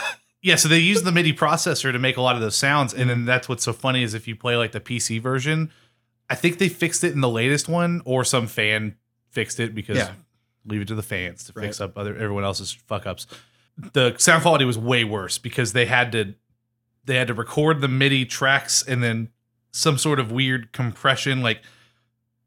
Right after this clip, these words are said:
Speaker 1: it's like the difference between, like, hearing a midi processor played live and then trying to fit all of that. It, I don't know the audio side of it, but
Speaker 2: Mm.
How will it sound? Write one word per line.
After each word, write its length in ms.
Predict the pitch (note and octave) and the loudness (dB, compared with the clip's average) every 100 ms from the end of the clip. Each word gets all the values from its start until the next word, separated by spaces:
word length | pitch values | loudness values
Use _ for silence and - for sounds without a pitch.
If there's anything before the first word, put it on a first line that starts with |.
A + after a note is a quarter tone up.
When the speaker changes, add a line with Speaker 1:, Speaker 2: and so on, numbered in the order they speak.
| - | -6
Speaker 1:
it's 140 | D3+ | 0
like 120 | E3+ | 2
the 80 | D#3 | 2
difference 320 | D3+ D#3+ D3 | 2 2 -2
between, 540 | - D3 C#3 B2 A#2 A2+ _ _ _ _ _ _ _ _ - | -2 -2 0 0 -2 -6 _ _ _ _ _ _ _ _ -8
like, 120 | B2 | -2
hearing 320 | - D#3 C#3+ | 4 6 6
a 40 | C3 | 6
midi 260 | C3+ C3+ | 4 4
processor 500 | B2 C3 B2 A#2+ B2 | 4 2 2 0 -2
played 200 | - A#2+ | 0 0
live 420 | A2 A2 G#2+ G#2+ G#2+ | 2 4 4 2 -2
and 80 | |
then 100 | G#2 | -6
trying 280 | G#2 A2+ G#2+ | -4 -2 -2
to 60 | G#2 | -6
fit 280 | - A#2+ A#2 | -6 -6 -2
all 240 | A2 A2 | -2 -2
of 120 | G2+ | 0
that. 240 | G#2+ G#2+ A#2+ | 0 0 0
It, 220 | C3 - - - _ - | -4 -8 -20 -20 _ 2
I 100 | F3 | 4
don't 80 | F3 | 4
know 80 | E3 | 4
the 100 | C3 | 6
audio 380 | C#3 C#3 C3+ | 6 6 2
side 320 | B2 B2+ A2+ A2+ | 2 2 2 2
of 120 | A2 | -2
it, 180 | A2 G#2+ | -4 0
but 220 | A#2+ D3 | 0 0
Speaker 2:
Mm. 240 | B2+ F#2+ | -4 -6